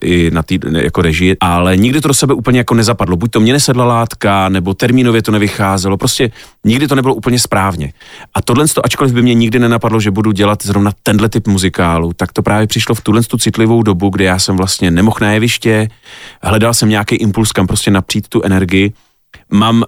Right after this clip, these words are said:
k Hance, vždycky jsem měl jako hrozně dobrý vztah, krom toho, že jsem na jejich písničkách vyrůstal, tak jsem si ji vždycky hrozně vážil i jako kolegyně, jako zpěvačky.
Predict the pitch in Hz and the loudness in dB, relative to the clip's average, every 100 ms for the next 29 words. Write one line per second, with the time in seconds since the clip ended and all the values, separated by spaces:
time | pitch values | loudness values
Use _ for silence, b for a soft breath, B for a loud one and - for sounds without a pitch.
0 | - 113 110 113 - 120 113 - _ 98 | -2 -2 2 2 2 2 0 -4 _ -10
1 | 92 98 - - 101 101 101 - 104 98 | -4 -2 -2 0 2 2 0 0 0 0
2 | 104 95 101 - - 110 95 107 101 - | 2 2 -2 -4 -8 -2 2 2 0 -2
3 | 90 101 - - _ 87 - 95 95 92 | -2 -4 -8 -16 _ -6 0 0 2 0
4 | 95 92 90 - 92 95 - 92 90 90 | 2 2 0 -2 -4 -2 0 0 0 -2
5 | - 92 90 90 - 90 87 90 87 - | -2 -2 0 -4 -2 0 0 0 -2 0
6 | 92 90 90 85 90 90 92 87 92 92 | 0 2 2 0 0 0 0 0 0 0
7 | 90 90 85 82 92 - 92 95 - 87 | 2 0 0 -2 -4 -2 0 0 -2 -6